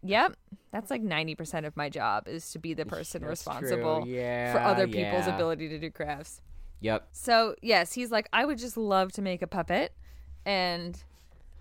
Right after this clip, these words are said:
Speaker 1: uh, his teacher's like, "Fine, I guess, weirdo."
Speaker 2: <laughs>
Speaker 1: And then Stoner Brett is like, "Can I do something?"
Speaker 2: Mm-mm.
Speaker 1: And he's like, "No."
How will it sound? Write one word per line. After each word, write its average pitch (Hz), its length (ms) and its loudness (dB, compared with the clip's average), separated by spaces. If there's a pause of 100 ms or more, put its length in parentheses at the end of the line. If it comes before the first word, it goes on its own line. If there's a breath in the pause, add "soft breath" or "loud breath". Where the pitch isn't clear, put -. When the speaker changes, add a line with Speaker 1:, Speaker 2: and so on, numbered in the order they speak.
(200)
Speaker 1:
uh, 185 200 6
his 185 260 -4
teacher's 208 380 -2
like, 190 180 4
"Fine, 190 440 2
I 170 100 2
guess, 170 300 0
weirdo." 170 640 0
Speaker 2:
<laughs> - 60 -14 (380 loud breath)
Speaker 1:
And 226 200 4
then 220 160 2
Stoner 226 360 4
Brett 202 240 8
is 196 120 -4
like, 185 320 2
"Can 180 180 -4
I 160 180 6
do 240 140 2
something?" 277 560 -2
Speaker 2:
Mm-mm. - 80 -4
Speaker 1:
And 208 180 0
he's 208 280 -4
like, 180 220 4
"No." 214 640 12